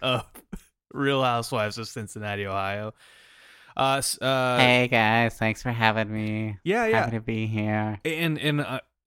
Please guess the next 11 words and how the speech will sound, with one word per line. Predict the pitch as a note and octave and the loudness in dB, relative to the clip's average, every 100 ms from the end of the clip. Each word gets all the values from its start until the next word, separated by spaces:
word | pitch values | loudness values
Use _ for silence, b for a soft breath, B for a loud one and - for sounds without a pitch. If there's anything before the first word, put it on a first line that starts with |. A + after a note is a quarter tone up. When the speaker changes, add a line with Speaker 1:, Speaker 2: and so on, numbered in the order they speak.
| - | -4
Speaker 1:
let | D3 | -2
me | E3 | 0
just | D#3 - | 0 0
say, | A#2+ A2+ | 0 0
I'm | A2 A2+ A#2 | -2 -4 -2
really | A#2+ A#2 A2 G#2+ | 0 0 0 -2
glad | A#2+ A2 A2+ A2 | -4 -2 -2 -2
to | B2 | -4
have | B2 A2 A2+ | 0 -2 -2
you. | G2+ G2+ G2+ G2 b b b - | -6 -6 -6 -8 b b b -6
Um, | A2+ A2 G#2+ G2+ | -2 0 -2 -6